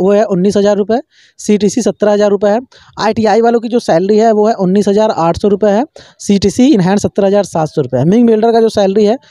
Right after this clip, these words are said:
वो पच्चीस हज़ार सीटीसी है और in hand बाईस से तेईस हज़ार रुपये इनका भी आएगा। तो काफ़ी अच्छा लगा। यहाँ पे स्क्रीन पे मैं एक नंबर दे दूँगा, अ, हालांकि, अ, जो नंबर दूंगा वो प्रॉपर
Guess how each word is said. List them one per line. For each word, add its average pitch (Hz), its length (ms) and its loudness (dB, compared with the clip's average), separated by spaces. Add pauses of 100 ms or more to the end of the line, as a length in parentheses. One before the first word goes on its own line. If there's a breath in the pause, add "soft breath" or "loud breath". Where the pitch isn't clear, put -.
(200 soft breath)
वो 196 100 2
पच्चीस 214 340 -6
हज़ार 202 180 -2
सीटीसी 190 440 -4
है 214 140 2 (260)
और 185 200 0
in 196 60 0
hand 202 240 2
बाईस 180 220 0
से 208 60 -2
तेईस 180 220 0
हज़ार 175 160 2
रुपये 170 280 0
इनका 170 320 -2
भी 208 240 0
आएगा। 113 420 -6 (580 loud breath)
तो 202 80 0
काफ़ी 214 260 -2
अच्छा 262 240 -2
लगा। 262 180 -2
यहाँ 226 160 -2
पे 240 140 -4
स्क्रीन 240 220 -2
पे 262 60 2
मैं 240 160 2
एक 226 80 -2
नंबर 214 280 0
दे 226 80 2
दूँगा, 208 260 0 (540 loud breath)
अ, 170 40 0
हालांकि, 220 640 -2
अ, 196 360 -6
जो 208 140 2
नंबर 208 280 0
दूंगा 220 220 0
वो 247 100 2
प्रॉपर 196 560 -2